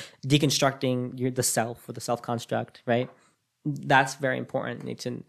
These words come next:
be interested in how do beliefs work, um, epistemology, metaphysics, all that stuff, right? How reality works. As I got more,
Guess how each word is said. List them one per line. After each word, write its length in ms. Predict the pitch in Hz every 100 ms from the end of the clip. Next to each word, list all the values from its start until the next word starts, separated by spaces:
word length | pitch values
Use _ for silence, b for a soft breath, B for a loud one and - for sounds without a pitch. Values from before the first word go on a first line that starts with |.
| b b b 127
be 300 | 127 127 127
interested 540 | 131 131 - 127 123
in 480 | 117 120 120 117 113 _
how 340 | - 131 131 127
do 160 | 120
beliefs 360 | 120 139 185 -
work, 400 | 151 147 143 147 b b -
um, 320 | 120 117 113
epistemology, 880 | 127 127 - 123 151 143 135 135 123
metaphysics, 800 | 120 120 120 120 117 - - - -
all 100 | 120
that 120 | 117
stuff, 220 | - - -
right? 180 | 117 - -
How 120 | 127
reality 300 | 117 120 120
works. 360 | 120 117 - - _ _ _ _ _ _ _
As 220 | 131 160 165
I 80 |
got 260 | 160 151 120
more, 560 | 135 135 135 135 123